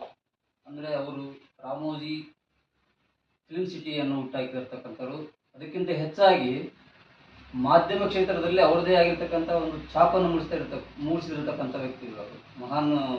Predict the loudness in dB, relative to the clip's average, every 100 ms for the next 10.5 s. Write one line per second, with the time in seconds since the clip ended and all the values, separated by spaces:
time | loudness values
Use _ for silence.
0 | -6 -6 -4 -2 -2 -4 -6 -8 -10 -10
1 | -12 -12 -14 -20 -20 -20 -20 -20 -20 -20
2 | -18 -4 0 2 2 0 -4 -8 -8 -4
3 | -2 2 4 2 0 -10 -2 2 4 4
4 | 4 4 4 2 0 0 -4 -2 -4 -8
5 | -8 -4 0 4 8 8 6 0 -4 -4
6 | -2 2 4 4 0 -14 -10 -6 -4 -4
7 | -2 -2 -2 -4 -4 -2 -2 -2 -4 -18
8 | -20 -16 -14 -10 -8 -4 -4 -4 -6 -4
9 | -2 -2 -2 -6 -8 -10 -14 -16 -20 -20
10 | -20 -8 -6 -6 -12